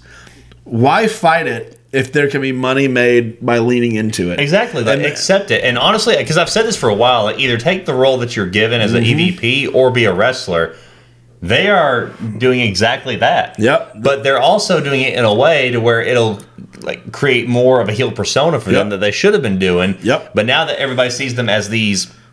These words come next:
Speaker 2: bad guy E V Ps that are just destroying anything and everybody, it, it's perfect. They're doing a great job, and maybe this is an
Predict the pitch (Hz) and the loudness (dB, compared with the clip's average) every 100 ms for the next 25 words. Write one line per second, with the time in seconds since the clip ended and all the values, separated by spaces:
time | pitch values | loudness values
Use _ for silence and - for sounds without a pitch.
0 | _ _ - 104 117 127 120 120 117 120 | _ _ -8 -2 0 0 0 0 0 -2
1 | 110 101 117 117 110 104 107 104 101 92 | -4 -4 -4 -2 -2 -2 0 0 0 -2
2 | 95 - - 120 127 123 - 123 123 117 | -4 -4 -4 0 2 2 0 -2 -2 -2
3 | 107 117 95 87 85 90 90 - - _ | 0 0 2 2 2 -2 -4 -12 -20 _
4 | _ _ _ - 131 - - 120 - 190 | _ _ _ -4 -4 -4 -6 -6 -2 0
5 | 214 208 85 - - _ _ _ _ - | 0 -4 -8 -10 -20 _ _ _ _ -2
6 | 139 147 180 165 143 170 131 175 135 110 | 0 2 2 2 0 -2 0 0 0 -2
7 | 120 110 117 196 262 220 185 170 156 | -4 -2 0 0 0 -2 0 2 0